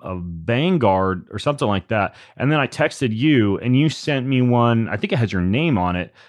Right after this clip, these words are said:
but it, it's made by Selkirk. What, what's the actual make and model? 'Cause I love it compared to, like, the, just the cheapo, like, ten dollar Amazon one I was using.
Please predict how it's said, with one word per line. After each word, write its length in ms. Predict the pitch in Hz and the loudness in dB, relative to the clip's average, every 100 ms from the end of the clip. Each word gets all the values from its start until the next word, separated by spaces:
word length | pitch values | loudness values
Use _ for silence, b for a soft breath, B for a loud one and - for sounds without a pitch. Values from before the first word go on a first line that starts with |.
| b | b
but 320 | 107 110 117 | -6 0 0
it, 140 | 123 113 | 0 -2
it's 160 | 123 | -2
made 160 | 151 170 | -2 0
by 100 | 160 | 2
Selkirk. 840 | 139 - 143 139 117 92 87 - - | 0 2 0 2 0 0 -2 -8 -6
What, 220 | 139 139 | -4 0
what's 180 | 151 - | 0 2
the 80 | 175 | 0
actual 220 | - 127 | 0 2
make 240 | 120 123 | 2 2
and 100 | 104 | 2
model? 240 | 104 90 78 | 2 2 0
'Cause 120 | 101 | 0
I 80 | 139 | 2
love 280 | 107 117 | 4 2
it 100 | 80 62 - 104 | 2 -6 -10 -6
compared 300 | 117 101 113 | -4 0 2
to, 60 | 104 | 4
like, 220 | 101 92 | 2 0
the, 140 | 107 | -2
just 240 | 87 110 - | -2 -2 -2
the 100 | 107 | -2
cheapo, 420 | - 123 - 107 | 0 -2 2 2
like, 220 | 101 92 | 2 2
ten 160 | - 110 | 0 2
dollar 220 | 98 90 | 2 2
Amazon 420 | 95 104 90 85 | 0 0 0 -2
one 140 | 82 78 | -4 -6
I 20 | |
was 120 | 78 | -8
using. 300 | 80 71 78 | -10 -12 -16